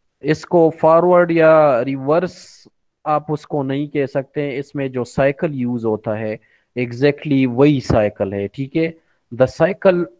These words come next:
<clears throat> remain unchanged। इसमें अगर अभी आपने सुना हो तो हमने इसमें discuss किया था कि इस unit को हम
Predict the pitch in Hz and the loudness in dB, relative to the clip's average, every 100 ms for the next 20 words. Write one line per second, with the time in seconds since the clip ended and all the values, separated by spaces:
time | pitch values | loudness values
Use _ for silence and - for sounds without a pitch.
0 | _ - - 220 - - _ _ - 131 | _ -14 -4 -2 -2 -6 _ _ -8 -4
1 | 127 139 160 165 160 - 190 220 220 - | 0 2 2 0 -4 -6 -4 -2 -4 -4
2 | 160 139 139 - - - _ _ - 165 | -4 -4 -6 -12 -20 -20 _ _ -8 -8
3 | 190 175 170 165 131 80 156 156 151 131 | -2 0 0 -2 -6 -10 -4 0 0 -2
4 | 107 120 104 131 123 147 160 160 156 143 | -12 -18 -18 -10 -2 0 0 0 2 2
5 | 147 160 151 147 139 98 - - 170 180 | 2 2 2 2 -2 -8 -14 -4 2 2
6 | 165 139 139 139 131 131 135 139 143 123 | 4 2 0 0 -2 -2 -4 -4 -4 -4
7 | 101 - 139 123 123 - 156 151 - 135 | -8 -8 -6 -4 -6 -6 -4 -4 -2 -2
8 | 120 - 131 - 131 135 131 - 135 156 | 0 0 -2 -2 -10 -8 -14 -10 -6 -2
9 | 160 156 156 143 151 151 147 | -4 -2 -4 -2 -2 -4 -6